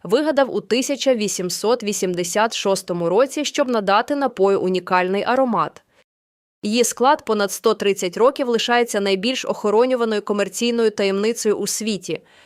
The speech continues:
Відомо лише, що до класичного складу входили апельсинова олія, лимонна олія, олія кориці, олія мускатного горіха, коріандр,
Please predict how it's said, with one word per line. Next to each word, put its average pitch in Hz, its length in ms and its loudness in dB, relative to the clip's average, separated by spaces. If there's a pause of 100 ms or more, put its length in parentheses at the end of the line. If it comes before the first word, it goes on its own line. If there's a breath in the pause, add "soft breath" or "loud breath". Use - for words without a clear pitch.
(120 soft breath)
Відомо 277 360 2
лише, 269 300 2
що 240 160 0
до 220 120 2
класичного 220 560 -2
складу 254 440 2
входили 220 460 2
апельсинова 196 720 0
олія, 262 640 0
лимонна 208 540 2
олія, 247 460 2 (280 loud breath)
олія 262 360 4
кориці, 247 640 0
олія 262 340 4
мускатного 214 720 0
горіха, 202 460 -2
коріандр, 233 680 2